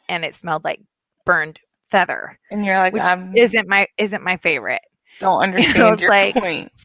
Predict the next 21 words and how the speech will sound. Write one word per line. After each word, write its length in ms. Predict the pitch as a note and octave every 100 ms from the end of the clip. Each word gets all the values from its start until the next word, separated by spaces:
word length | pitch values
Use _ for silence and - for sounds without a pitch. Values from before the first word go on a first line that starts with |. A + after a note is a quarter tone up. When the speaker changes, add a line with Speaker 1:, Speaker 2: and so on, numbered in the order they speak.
| -
Speaker 1:
"So 120 | A3
what's 340 | G#3 G#3+ E3+ -
the 80 | - - _
freaking 320 | G#3+ - F3+
problem? 520 | E3 G3+ F#3+ - C3+ - - - _ C#4
You 180 | C#4+
were 100 | C4
the 100 | C4+
Speaker 2:
<laughs> 0 |
Speaker 1:
luckiest 440 | F3+ F3+ - F3+ -
guy 140 | D#3
at 80 | D3+
that 160 | D3 C#3
party." 360 | A#3 D3 G#2+ B2+
Speaker 2:
I 300 | G3 - -
know. 200 | - - - - - - - -
Speaker 1:
<laughs> 0 |
Ugh. 500 | A3 - C#5 - - - - -
Speaker 2:
<laughs> 460 | - - A4+ D#4 C4 -
Speaker 1:
Um, 420 | A3+ G#3+ G3+ G3+ E3 - - _ _ _ A3 _
oh, 520 | A#3 G#3 F#3+ F#3 G#3